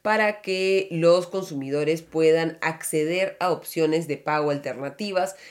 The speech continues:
y no solo a través de la App Store, donde los pagos son sujetos a un-, una comisión de treinta por ciento.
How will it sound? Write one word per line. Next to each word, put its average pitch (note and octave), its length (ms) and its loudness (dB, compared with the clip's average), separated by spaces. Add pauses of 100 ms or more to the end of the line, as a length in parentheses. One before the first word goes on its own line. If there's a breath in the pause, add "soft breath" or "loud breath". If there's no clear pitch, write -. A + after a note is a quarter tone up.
(180 loud breath)
y A3 160 2
no G3+ 420 2
solo D3+ 560 2
a E3 140 -2
través C3 460 -6 (240 soft breath)
de F3 240 0
la C#3 260 -2
App - 340 -8 (100)
Store, G3+ 560 2
donde C#3+ 300 0
los C#3+ 160 -4
pagos D#3 720 2
son D#3 640 0 (140)
sujetos F#3 720 -4 (300 loud breath)
a G3 420 2
un-, D#3+ 320 2
una E3+ 220 0
comisión C#3+ 680 -2
de D3+ 220 -4
treinta C#3 760 -6
por C3+ 200 -10
ciento. - 480 -2